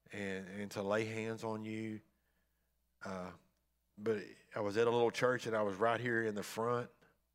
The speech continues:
and I felt like somebody just picked me up and spun me around and laid me back down. And I, I don't know.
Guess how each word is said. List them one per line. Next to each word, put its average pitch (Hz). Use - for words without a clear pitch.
and 98
I 90
felt 113
like 110
somebody 113
just 101
picked 110
me 113
up 98
and 95
spun 107
me 107
around 95
and 92
laid 92
me 95
back 90
down. 90
And 92
I, 110
I 110
don't 110
know. 90